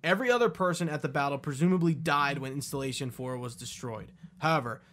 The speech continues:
since Gunnery Sergeant Marcus Stacker and Private Chips Dubbo, among others, have been seen again in later games, it can be assumed that they were the other survivors.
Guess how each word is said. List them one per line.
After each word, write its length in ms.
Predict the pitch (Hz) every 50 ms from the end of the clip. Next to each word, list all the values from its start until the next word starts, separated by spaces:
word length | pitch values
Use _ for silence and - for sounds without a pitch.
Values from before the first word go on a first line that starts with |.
| _ _
since 260 | - - 190 180 160
Gunnery 380 | - 185 175 196 220 233 233
Sergeant 400 | 196 - 208 190 190 170 180 170
Marcus 420 | 165 156 156 160 170 170 185 170 165
Stacker 480 | - - 165 151 151 147 - 156 143
and 280 | 139 - 143 135 123 -
Private 380 | - - 160 160 175 170 160 165
Chips 320 | - - 240 240 - -
Dubbo, 440 | - 208 208 202 175 156 135 123 127 -
among 260 | 127 139 151 160 165 156
others, 420 | - 175 185 165 156 135 131 123 - - - - _
have 120 | - 160 160
been 120 | 165 170
seen 240 | 165 - 190 190 190
again 280 | 180 156 180 170 170
in 140 | 170 156 147
later 240 | 147 151 165 170 160
games, 500 | 143 139 156 160 147 131 120 123 - - - - -
it 120 | - 175 170
can 120 | - 196
be 100 | 196 196
assumed 360 | 190 175 - - 170 170 165 160
that 180 | 156 143 135
they 200 | 139 151 151 160
were 160 | 147 147 147
the 120 | 139 139 135
other 180 | 135 127 123
survivors. 680 | 117 - 131 123 123 120 117 110 95 - - - -